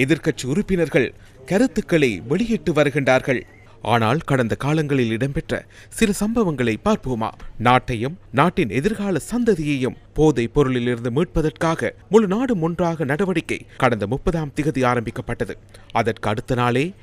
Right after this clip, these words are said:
எதிர்க்கட்சி தலைவரும் எதிர்க்கட்சி உறுப்பினர்கள் சிலரும் சபாநாயகரை சந்தித்து பாதுகாப்பு கோரினர். பொலிஸ் மா அதிபரையும் கூட்டத்துக்கு அழைத்தனர். வெலிகம பிரதேச சபையின் தவிசாளர் லசந்த விக்ரமசேகர சுட்டு கொலை செய்யப்பட்டதால்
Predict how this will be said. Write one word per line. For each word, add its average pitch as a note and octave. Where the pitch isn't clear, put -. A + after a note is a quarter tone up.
எதிர்க்கட்சி G3+
தலைவரும் D3+
எதிர்க்கட்சி -
உறுப்பினர்கள் G#3
சிலரும் B2
சபாநாயகரை D3
சந்தித்து E3
பாதுகாப்பு B2+
கோரினர். G#2+
பொலிஸ் B2+
மா G#2+
அதிபரையும் A#2
கூட்டத்துக்கு D#3+
அழைத்தனர். A2+
வெலிகம B3
பிரதேச G3+
சபையின் E3
தவிசாளர் F#3
லசந்த D3+
விக்ரமசேகர E3+
சுட்டு C#4
கொலை B3+
செய்யப்பட்டதால் E3+